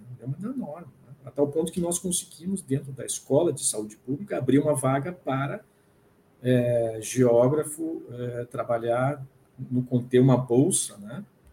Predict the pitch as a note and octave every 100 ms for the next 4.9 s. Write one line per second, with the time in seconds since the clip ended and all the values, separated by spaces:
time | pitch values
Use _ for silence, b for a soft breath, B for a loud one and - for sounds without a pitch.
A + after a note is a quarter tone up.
0 | _ _ _ _ A2 A#2 - A#2+ B2+ A#2
1 | A2+ G#2 B2 B2 - A#2+ C3+ B2+ A#2+ -
2 | G#2 G#2 C#3 C#3 - - - C3+ F3+ A#2+
3 | A#2 B2 B2 C3 B2+ C#3+ - F3+ G3+ G3+
4 | - - _ _ _ _ _ - -